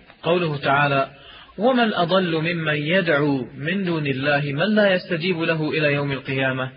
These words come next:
وهم عن دعائهم غافلون". فحكم على من دعا غيره بغاية الضلال،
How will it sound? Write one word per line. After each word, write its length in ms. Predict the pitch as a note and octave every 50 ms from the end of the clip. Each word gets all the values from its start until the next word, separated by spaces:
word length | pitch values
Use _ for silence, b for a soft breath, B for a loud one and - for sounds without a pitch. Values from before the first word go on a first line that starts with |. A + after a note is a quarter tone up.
| B B B B B
وهم 300 | C#3 C#3+ C#3+ F3 G#3+ G3+
عن 180 | D#3+ D3 C#3 C#3
دعائهم 540 | B2+ C3 C3 C3+ C#3 - C3+ C3+ C3 B2 A#2
غافلون". 680 | B2 B2+ A#2+ - B2+ B2 B2 B2 A#2 A2 G#2 G2+ - - - _ _ _ _ _ _ _ _ _ _ _ _ B B B B B B B B B B B B B B B B B B B B B _ _ _ _ - - - -
فحكم 460 | G3+ F#3+ - A#3+ A#3 - A3+ G#3 G3
على 320 | F#3 F3 F3 F#3+ F#3 F3+ E3+
من 200 | E3+ D#3+ D#3+ E3
دعا 400 | F3+ F#3+ F3+ F3 E3+ D#3+ D#3 D3
غيره 540 | C#3+ E3+ F#3 F3 E3 D3+ C#3+ C#3+ C#3+ C#3 C3
بغاية 540 | B2+ C#3+ C#3 C3 D#3+ G3+ G#3 F#3 F3 -
الضلال، 500 | D#3 C#3 C3 C#3 C3+ C3 B2 A2+ G2+ F#2